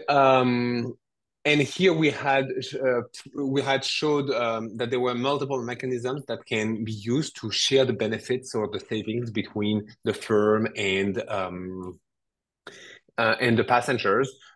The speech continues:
Uh, one would be to, like, basically provide a discount to everyone that is actually walking and a smaller discount to people who are, let's say, served at home. Um, the other one would be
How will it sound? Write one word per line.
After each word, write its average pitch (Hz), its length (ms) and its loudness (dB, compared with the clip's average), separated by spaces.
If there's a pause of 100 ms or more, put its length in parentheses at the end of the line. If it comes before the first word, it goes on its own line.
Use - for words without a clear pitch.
(120)
Uh, 117 220 4
one 135 320 4
would 123 160 4
be 127 120 0
to, 123 160 -6
like, 107 240 0 (240)
basically 127 380 -2
provide 120 360 -2
a 113 60 0
discount 123 520 -2
to 120 200 -4
everyone 117 460 -2
that 104 120 2
is 104 140 -2
actually 110 300 -4
walking 107 520 -2
and 107 100 -2
a 95 40 -6
smaller 107 340 -4
discount 107 480 -4
to 107 100 -6
people 104 500 -4
who 104 100 -4
are, 95 320 4 (180)
let's 107 140 -6
say, 101 120 0
served 104 360 0
at 95 100 0
home. 113 380 -2 (460)
Um, 110 340 2
the 123 100 4
other 120 160 4
one 120 260 2
would 110 100 0
be 117 120 0